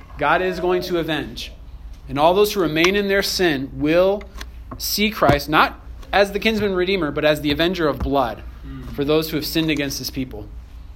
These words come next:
Speaker 1: Because he is both. He is the avenger of blood on the wicked. He is the kinsman redeemer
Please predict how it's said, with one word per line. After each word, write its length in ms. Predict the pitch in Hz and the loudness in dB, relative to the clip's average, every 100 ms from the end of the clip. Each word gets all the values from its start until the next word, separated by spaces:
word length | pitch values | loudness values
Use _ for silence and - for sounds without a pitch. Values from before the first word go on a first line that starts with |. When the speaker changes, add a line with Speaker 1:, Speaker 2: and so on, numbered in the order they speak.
| - - | -16 -14
Speaker 1:
Because 240 | - 135 | -8 -6
he 120 | 156 156 | -2 -2
is 100 | 151 | -2
both. 420 | 135 120 104 - - - - - - - | -6 -6 -6 -12 -14 -14 -14 -14 -16 -4
He 80 | 139 | -2
is 100 | 127 | -2
the 60 | |
avenger 320 | 139 151 165 175 | 0 2 2 0
of 100 | 147 | 0
blood 300 | 151 156 160 | 4 6 4
on 100 | 147 | 0
the 60 | |
wicked. 500 | 139 151 151 147 151 - - - - | 0 0 0 -2 -4 -14 -14 -16 -16
He 120 | - | -4
is 120 | 127 123 | -4 -4
the 80 | |
kinsman 500 | - 147 151 143 143 | -8 -2 -2 0 0
redeemer 580 | 131 117 120 127 120 113 | -2 -4 -4 -2 -4 -6